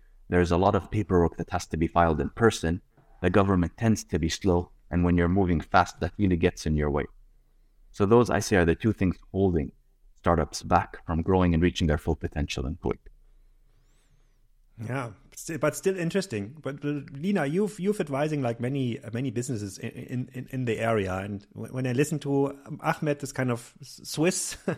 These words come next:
Speaker 2: <laughs> uh, metaphor, uh, really sticks, um, uh, really sticks for me. Like, same with the regulations and, uh, and with, uh, with, uh, with, uh, w-, with scaling, uh, uh, limits. Would you advise a startup to start in Kuwait if it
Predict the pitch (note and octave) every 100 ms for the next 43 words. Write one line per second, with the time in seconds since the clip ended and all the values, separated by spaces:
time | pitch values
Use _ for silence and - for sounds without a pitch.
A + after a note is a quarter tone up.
0 | E3 C3+ - - - - B2+ C3 E3 D#3
1 | C#3+ C#3 C3+ C3+ C3 B2 B2 C#3 D3+ D3
2 | - D3+ - - C#3 - A2 G#2 G2+ G2
3 | G#2 G2 G#2 B2+ B2+ B2+ - F2+ F#2 -
4 | C3+ C#3+ - C3+ F#3 A3 G#3 F#3 E3+ E3
5 | D3 D#3+ A#2 A#2 - B2 A#2 A#2+ A2+ A2
6 | A2 A#2 - A2 G#2 G#2+ - G#2 G#2 G#2+
7 | A2 - A2+ A2 G#2+ G#2+ G#2+ A2+ - -
8 | B2 A2+ G#2 - - - - A2 G#2 -
9 | G#2 G#2 - A#2+ A2+ A#2 D3+ D3 - -
10 | D3 D3 F3+ C4+ - - _ - D3+ B2+
11 | A#2+ B2+ F3+ F3+ A#2+ C#3 A3+ - F3+ D#3+
12 | D#3 D3 - C3 A#2+ A#3+ - - D#3+ D3+
13 | D3 -